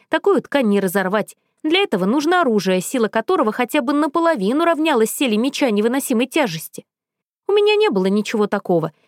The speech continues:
лишь слабая духовная сила, которой едва хватит, чтобы сотворить когти. Я постаралась успокоиться и сумела быстро взять себя в руки. Видимо, чтобы убить Мо Цина,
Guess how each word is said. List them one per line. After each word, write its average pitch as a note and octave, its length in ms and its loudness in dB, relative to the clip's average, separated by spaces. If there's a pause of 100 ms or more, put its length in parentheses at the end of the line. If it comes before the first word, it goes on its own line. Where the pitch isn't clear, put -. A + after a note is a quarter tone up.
(100)
лишь F#4+ 260 2
слабая C4+ 440 0
духовная F#3+ 520 0
сила, E4+ 320 0 (240)
которой F4+ 320 2
едва G3+ 300 0
хватит, E4 400 -2
чтобы C#4 320 -2
сотворить F#3+ 500 -2
когти. - 440 -6 (480)
Я F4+ 120 2
постаралась F3+ 600 -2
успокоиться F4 720 0 (400)
и D#4 100 0
сумела G4 360 2
быстро C#4 400 0
взять A#3 300 -2
себя G#3 240 -2
в F3+ 80 -4
руки. F#3 340 -4 (340)
Видимо, G#3+ 340 0
чтобы A3+ 280 -2
убить C#4 320 0
Мо A#3+ 140 0
Цина, B3 400 -2